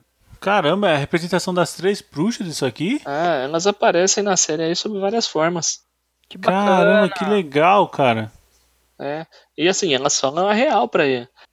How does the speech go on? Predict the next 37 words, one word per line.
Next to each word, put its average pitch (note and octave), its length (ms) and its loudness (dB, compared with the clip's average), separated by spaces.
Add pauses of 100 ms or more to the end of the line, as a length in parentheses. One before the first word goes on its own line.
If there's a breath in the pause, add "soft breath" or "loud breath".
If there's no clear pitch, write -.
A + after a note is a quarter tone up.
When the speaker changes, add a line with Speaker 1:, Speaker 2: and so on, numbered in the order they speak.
(220)
Speaker 2:
Elas C3 220 -2
falam C3+ 160 0
a - 40 4
Speaker 1:
Uhum. C3+ 60 2
Speaker 2:
real D#3 240 6
Speaker 3:
Sim. F#3 60 -4
Speaker 2:
pra E3 140 0
ele. C#3+ 180 0
"Meu, A3 240 -2
o C3+ 40 -2
que B3 180 -6
que - 80 -8
você C4+ 100 -4
tá A#3 160 -2
falando? F#3+ 360 -2
Você - 140 -2
acha G3 240 2
que - 80 -10
você, E3+ 460 2 (480 loud breath)
você - 160 -4
acha F#3 200 2
que - 100 -10
você D3+ 520 -2
sonha F#3 320 -2
o C#3+ 40 -4
quê, G#3 200 -4
meu? E3+ 160 -4
Você - 160 -2
sonhou F#3+ 400 0
que - 80 -12
você G#3 120 -6
tá G3+ 100 -6
estuprando G#3 440 -6
sua - 180 -4
mãe, F3+ 280 0
cara." B2 200 -16 (220)
<laughs> - 380 2